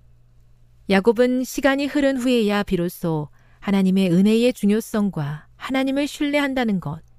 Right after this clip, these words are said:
믿음으로 산다는 것, 그리고 하나님을 전적으로 의지한다는 것의 의미를 이해하기 시작했다. 야곱의 경험은 야망을 품은 사람에게 중요한 교훈을 준다.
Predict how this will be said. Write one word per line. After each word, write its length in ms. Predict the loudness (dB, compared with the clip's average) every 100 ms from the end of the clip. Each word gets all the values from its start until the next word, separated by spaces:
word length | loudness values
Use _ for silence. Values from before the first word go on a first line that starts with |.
| _ -20 _ -2
믿음으로 440 | 2 4 4 2
산다는 500 | 0 -2 -2 -4 -4
것, 280 | -4 -6 -6 -14 _ _ _ -10
그리고 480 | -6 -2 -2 -4 -6 -18 -16
하나님을 480 | 0 2 4 2 0
전적으로 720 | 0 -2 0 0 0 2 2
의지한다는 640 | 2 0 -2 -2 -2 -4 0
것의 300 | -2 2 2
의미를 580 | 2 -2 -2 -2 -2 -6 -8
이해하기 500 | -2 -2 -2 -6 -10
시작했다. 720 | -8 -10 -8 -10 -12 -16 -16 -20 -20 _ _ _ _ _ _ _ -20 -20 _ -2
야곱의 380 | 2 4 4 2
경험은 720 | 2 0 0 -2 -2 -4 -6 -2
야망을 420 | 2 2 2 -2
품은 260 | -4 -6
사람에게 720 | -4 -2 -2 -2 -4 -2 -2 -4
중요한 560 | -4 0 2 2 0 -2
교훈을 420 | -2 0 0 -2
준다. 420 | -6 -8 -10 -16